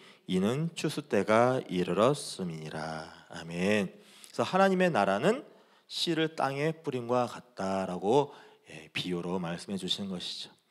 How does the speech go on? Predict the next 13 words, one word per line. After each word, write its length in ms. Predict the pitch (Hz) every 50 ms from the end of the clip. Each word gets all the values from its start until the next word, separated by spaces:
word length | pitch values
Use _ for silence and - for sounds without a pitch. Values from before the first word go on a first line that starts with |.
| _ - -
꼭, 220 | - 98 - - - - - - - - _
그러니까 420 | - 101 98 90 - - 95 92 95
이것이 640 | 104 104 98 101 95 - - 185 226 220 - - - _ _ _ _
추수의 600 | - - - 185 180 170 - 170 156 139 139 -
때가 500 | - 104 101 101 139 160 202 208 - - -
곧 340 | - 107 113 110 - - -
다가온다는 800 | - - - - - 107 120 113 90 82 90 92 107 117 127 131
것이죠. 320 | 127 107 - - - - -
우리가 480 | - 127 113 117 110 131 156 180 185 - - - - - - _
알지 520 | - - 104 110 113 120 131 135 143 185 190
못할 540 | 139 101 95 95 - - 104 98 98 101 98
때 400 | - - 104 104 95 - - - _ _ _ _ _ _ _ _ _ _ _ _ - _
하나님께서 920 | - - 120 113 110 110 104 - - 110 104 - 151 175 196 190 - -